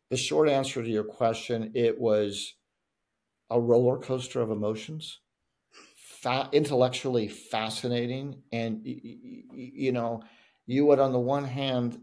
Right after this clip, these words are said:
on, on, in one day, meet people who were just espousing the most hateful racism toward the Rohingya.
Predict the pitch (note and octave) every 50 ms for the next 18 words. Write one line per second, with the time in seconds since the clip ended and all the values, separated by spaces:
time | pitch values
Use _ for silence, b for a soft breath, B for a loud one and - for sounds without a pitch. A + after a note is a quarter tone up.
0 | - - B2+ A#2+ - A#2+ A#2+ A#2+ A2 A2 - A#2+ A#2+ A#2+ C3 C3+ C3 B2+ A2+ B2+
1 | B2 B2 A#2+ A2+ G#2+ A2 A#2 B2 B2 A#2+ A#2+ - - - B2+ B2+ B2+ B2+ A#2 A2+
2 | G#2+ A#2+ A#2 A2 A2 A2 A2 A#2+ A#2 - - A2+ - - - - A#2 A#2 A#2+ A#2
3 | A#2 - A#2+ G#2+ G#2 G#2+ G#2+ G2+ G2 G2 - - - A#2+ C3+ C3+ - - B2 A2
4 | G2 F#2 G2+ G2+ A2+ A2 - - G2 F#2+ F#2+ F#2+ F#2+ G2 - - G#2 G2 F#2+ G2
5 | F#2+ G2+ F2+ F#2 F#2 G#2+ A2+ A2 G#2 - E2+ - E2